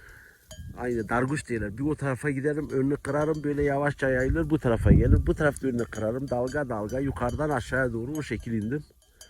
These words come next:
Dört buçuğa kadar yayılır, burada doyar, ondan sonra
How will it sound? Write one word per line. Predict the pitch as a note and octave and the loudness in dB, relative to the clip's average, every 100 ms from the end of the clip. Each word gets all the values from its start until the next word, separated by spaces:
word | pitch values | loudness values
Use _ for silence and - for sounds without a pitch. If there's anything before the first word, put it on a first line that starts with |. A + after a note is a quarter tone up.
| _ _ _ _ - - | _ _ _ _ -20 4
Dört | F3+ D#3 - | 4 4 -2
buçuğa | - B2 | -4 -4
kadar | - A2+ A2+ | -2 -2 2
yayılır, | C#3 F3 F3 F3+ D#3+ | 4 6 6 4 2
burada | D#3 D#3 C3 | 2 0 2
doyar, | F#3 F#3 | 4 4
ondan | E3+ E3 F3 | 4 4 2
sonra | - D#3 E3 | 2 2 4